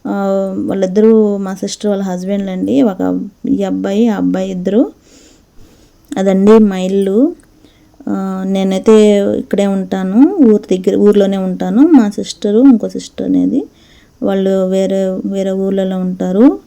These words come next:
ఊర్ల పేర్లు నేను మెన్షన్ చేయట్లేదు. ఈవినింగ్ అయితే క్లాత్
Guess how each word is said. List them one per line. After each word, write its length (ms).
ఊర్ల 220
పేర్లు 300
నేను 140
మెన్షన్ 400
చేయట్లేదు. 680
ఈవినింగ్ 400
అయితే 460
క్లాత్ 340